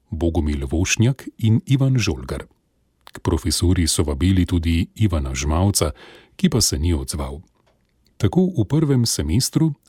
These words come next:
fakulteta še ni zaživela. Fakultetni svet pravne fakultete se je sestavil v Parizu, kjer so bili vsi trije profesorji. Za dekana so izvolili profesorja Leonida Pitamica,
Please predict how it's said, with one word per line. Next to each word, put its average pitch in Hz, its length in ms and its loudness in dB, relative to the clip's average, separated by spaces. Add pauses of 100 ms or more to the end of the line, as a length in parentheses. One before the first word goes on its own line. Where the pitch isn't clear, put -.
fakulteta 107 560 0
še - 160 0
ni 120 160 4
zaživela. 71 560 -6 (720)
Fakultetni 92 560 0
svet 82 480 0
pravne 78 320 -2
fakultete 98 580 0
se - 220 -2
je 73 160 -4
sestavil 80 560 0
v 117 80 0
Parizu, 101 460 2 (260)
kjer - 240 -2
so 78 100 0
bili 78 220 -2
vsi 78 320 0
trije 90 240 2
profesorji. 71 680 -2 (580)
Za - 160 -2
dekana 76 480 -4
so 85 160 0
izvolili 85 520 2
profesorja 85 800 -2 (140)
Leonida 90 600 2
Pitamica, 71 640 -2